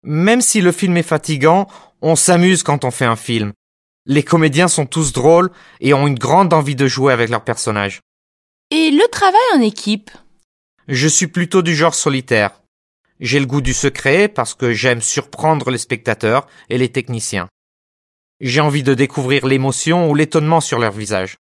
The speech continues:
Speaker 2: Votre dernier film, Arthur et les Minimoys, est un film d'animation pour enfants.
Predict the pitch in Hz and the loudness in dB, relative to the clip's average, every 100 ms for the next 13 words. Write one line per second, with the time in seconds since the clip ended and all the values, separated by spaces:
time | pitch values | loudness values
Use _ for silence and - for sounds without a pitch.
0 | _ _ _ _ _ _ 208 240 359 381 | _ _ _ _ _ _ -6 -4 -2 0
1 | 262 480 440 262 - 220 220 208 175 165 | 2 2 2 0 -2 -2 0 0 -2 -6
2 | _ _ - 247 - 349 370 285 208 240 | _ _ 0 0 0 0 2 2 2 4
3 | 240 202 170 170 165 - _ _ _ - | 4 2 0 -4 -6 -10 _ _ _ -6
4 | 196 196 - 277 220 202 196 185 208 - | -2 -2 2 2 2 2 0 -2 -2 0
5 | 311 294 208 208 247 233 | 0 0 0 -2 -2 -4